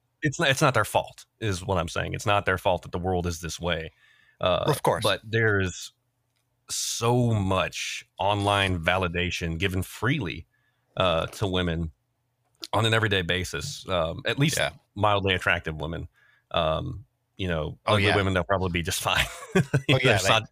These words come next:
Speaker 2: yeah.
Speaker 1: in,
Speaker 2: It's
Speaker 1: in my
Speaker 2: only women that
Speaker 1: experience,
Speaker 2: don't have to do anything.
Speaker 1: Right,
Speaker 2: And they're
Speaker 1: right.
Speaker 2: successful.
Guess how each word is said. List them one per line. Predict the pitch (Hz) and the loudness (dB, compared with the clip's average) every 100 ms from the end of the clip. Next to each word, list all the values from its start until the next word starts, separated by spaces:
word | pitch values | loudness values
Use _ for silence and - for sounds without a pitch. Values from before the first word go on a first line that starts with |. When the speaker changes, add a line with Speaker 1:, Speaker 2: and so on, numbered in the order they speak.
| - - | -18 -14
Speaker 2:
yeah. | 90 78 - _ _ _ - | -10 -10 -12 _ _ _ 2
Speaker 1:
in, | 123 | 4
Speaker 2:
It's | 123 | 6
Speaker 1:
in | 123 | 6
my | 127 | 6
Speaker 2:
only | 117 | 6
women | 120 113 | 4 6
that | 107 | 6
Speaker 1:
experience, | 98 | 4
Speaker 2:
don't | 90 - | 2 -4
have | - | -6
to | 98 | -2
do | 92 | 0
anything. | 90 92 - 76 - _ _ _ _ | 0 0 -4 -8 -10 _ _ _ _
Speaker 1:
Right, | 123 117 85 - | 2 4 4 2
Speaker 2:
And | |
they're | 92 82 | 2 2
Speaker 1:
right. | |
Speaker 2:
successful. | 85 - - - 76 - | 0 -2 -8 -6 -10 -12